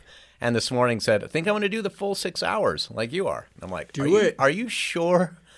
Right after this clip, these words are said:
Speaker 1: Because it really sucks."
Speaker 2: Yeah.
Speaker 1: It's awful.
Speaker 2: He has to learn.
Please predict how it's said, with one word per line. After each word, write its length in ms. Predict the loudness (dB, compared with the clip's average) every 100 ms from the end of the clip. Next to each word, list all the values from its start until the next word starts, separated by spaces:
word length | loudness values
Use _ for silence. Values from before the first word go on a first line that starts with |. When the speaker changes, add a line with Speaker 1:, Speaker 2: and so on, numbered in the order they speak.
| -20 _
Speaker 1:
Because 300 | -6 0 0
it 140 | 0 0
really 280 | -4 -4
sucks." 720 | -6 -6 -6 -8 -14 -20 -20 -8
Speaker 2:
Yeah. 200 | -6 -6 -10 _
Speaker 1:
It's 180 | -8 -4
awful. 520 | 0 0 -2 -6 -6 -6
Speaker 2:
He 140 | 0
has 200 | 2 2 0
to 80 |
learn. 440 | 0 2 2 0